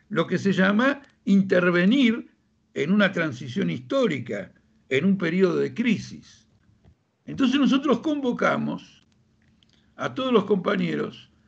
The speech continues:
a apoyar esta perspectiva, a apoyar los métodos de trabajo que conduzcan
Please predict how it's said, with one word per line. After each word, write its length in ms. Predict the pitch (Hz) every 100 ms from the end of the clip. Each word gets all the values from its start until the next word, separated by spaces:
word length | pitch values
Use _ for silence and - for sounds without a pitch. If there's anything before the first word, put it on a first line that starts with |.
| _
a 100 | -
apoyar 500 | 160 - 175 160 -
esta 260 | 196 - 139
perspectiva, 840 | 139 127 147 131 127 120 110 123 123 - _ _ _ _ _ -
a 80 |
apoyar 460 | 151 - 170 214 330
los 120 | 196
métodos 440 | 180 180 185 165 143
de 40 |
trabajo 600 | 143 147 170 170 185 170
que 140 | -
conduzcan 840 | 143 143 151 254 208 - - 135 131